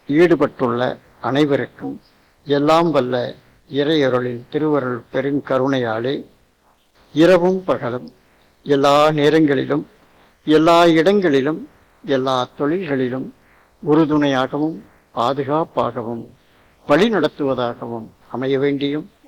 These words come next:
இந்த பிரார்த்தனை கூட்டத்தில் கலந்து கொண்டுள்ள அனைவருக்கும், அவர்கள் தம்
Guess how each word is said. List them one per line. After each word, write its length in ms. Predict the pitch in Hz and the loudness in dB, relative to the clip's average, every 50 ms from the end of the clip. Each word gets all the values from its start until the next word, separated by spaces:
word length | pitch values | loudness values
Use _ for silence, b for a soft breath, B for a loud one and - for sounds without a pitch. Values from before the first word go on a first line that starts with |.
| 254 _ _ _ _ _ _ _ _ _ _ _ _ _ - - | -20 _ _ _ _ _ _ _ _ _ _ _ _ _ -4 -2
இந்த 140 | 147 143 143 131 - - | 0 2 2 0 0 0
பிரார்த்தனை 420 | 139 151 180 190 - 208 196 190 175 185 _ - | 0 0 0 0 -2 -4 -2 -4 -4 -8 _ -4
கூட்டத்தில் 520 | 160 151 143 - 143 - - 131 123 - - | -4 -4 -4 -4 -8 -8 -6 -10 -10 -8 -4
கலந்து 280 | 139 127 143 156 160 127 | -4 -4 -2 -4 -4 -6
கொண்டுள்ள 340 | 131 127 123 135 123 113 113 | -6 -6 -6 -6 -6 -6 -6
அனைவருக்கும், 640 | 113 120 135 143 139 143 139 135 - - 165 160 156 - _ _ _ _ _ _ _ _ _ _ - | -6 -6 -6 -4 -4 -4 -6 -6 -8 -6 -6 -6 -6 -8 _ _ _ _ _ _ _ _ _ _ -4
அவர்கள் 400 | 135 143 147 139 139 135 127 127 | -2 -2 -2 0 -2 -4 -2 -4
தம் 160 | 123 120 117 | -6 -6 -8